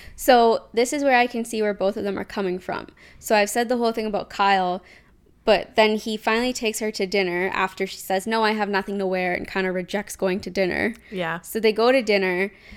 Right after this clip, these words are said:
Speaker 1: and what I noticed about Amanda is when she feels like she has some sort of leverage, she starts getting confident about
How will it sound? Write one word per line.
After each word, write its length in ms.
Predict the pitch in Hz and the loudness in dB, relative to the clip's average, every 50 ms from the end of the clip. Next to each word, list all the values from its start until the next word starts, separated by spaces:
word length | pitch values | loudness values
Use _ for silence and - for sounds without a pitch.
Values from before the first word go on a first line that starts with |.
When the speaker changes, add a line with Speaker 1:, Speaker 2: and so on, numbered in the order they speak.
| - - - - _ _ _ _ _ - | -20 -20 -20 -20 _ _ _ _ _ -6
Speaker 1:
and 540 | - 233 226 214 208 208 214 202 - - - _ _ _ _ _ - | -2 0 2 2 2 0 -2 -6 -8 -10 -12 _ _ _ _ _ -10
what 220 | - 214 226 220 | 0 2 4 6
I 100 | 240 262 | 6 4
noticed 420 | 277 269 214 202 208 226 226 - - | 4 2 2 2 2 0 -2 -2 -2
about 200 | - 220 208 - | 0 0 0 0
Amanda 580 | 202 196 185 185 180 185 202 208 214 220 - | 0 -2 -2 -2 0 2 2 2 2 2 2
is 360 | - 196 196 190 190 190 - - - - _ | 2 2 0 0 -2 -4 -6 -10 -14 -18 _
when 300 | - - 214 220 208 208 | -10 -2 0 0 0 0
she 240 | 208 - - 240 240 | 0 -4 -4 -6 -4
feels 260 | - 262 247 247 233 | -2 0 0 0 0
like 100 | 233 214 | -2 -4
she 160 | - - 214 | -4 -6 -8
has 240 | 214 - 190 196 202 | -4 0 0 0 0
some 200 | - - 202 202 | -2 -4 -4 -4
sort 240 | 196 - 196 190 185 | -4 -4 -4 -2 -2
of 100 | 185 190 | -2 -2
leverage, 560 | 185 185 170 175 190 202 214 226 269 277 - - | -2 -2 -2 -2 0 0 0 0 0 0 -4 -8
she 180 | - - - 214 | -14 -12 -10 -10
starts 320 | 196 - 208 196 196 - | -6 -2 -2 -2 -2 -2
getting 240 | - - 202 202 202 | -2 -2 0 0 -2
confident 720 | 196 - - - 196 190 196 - 220 208 214 220 226 226 - - | -4 -4 -4 -4 -4 -4 -4 -2 -2 0 0 0 -2 -4 -4 -4
about 580 | 214 190 196 190 185 185 185 185 - - - | -2 0 0 2 2 2 0 -2 -6 -10 -12